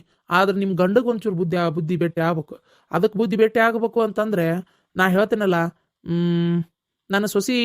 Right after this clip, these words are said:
ನನ್ನ ಮಗ ಸಹಿ ಮಾಡಿ ಅದರಿಂದ ಕುಲ್ಲ ಆಗ್ಬೇಕು ಅನ್ನೋದಾದ್ರೆ, ಏನ್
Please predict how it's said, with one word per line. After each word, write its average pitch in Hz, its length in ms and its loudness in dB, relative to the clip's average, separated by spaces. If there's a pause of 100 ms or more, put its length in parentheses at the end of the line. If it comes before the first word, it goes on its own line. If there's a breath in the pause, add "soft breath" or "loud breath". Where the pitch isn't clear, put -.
(340)
ನನ್ನ 180 220 0
ಮಗ 180 240 2 (260)
ಸಹಿ 196 220 -2
ಮಾಡಿ 196 300 -2 (160)
ಅದರಿಂದ 170 300 -2
ಕುಲ್ಲ 180 240 -2
ಆಗ್ಬೇಕು 190 380 0
ಅನ್ನೋದಾದ್ರೆ, 165 440 -4 (420 soft breath)
ಏನ್ 185 160 0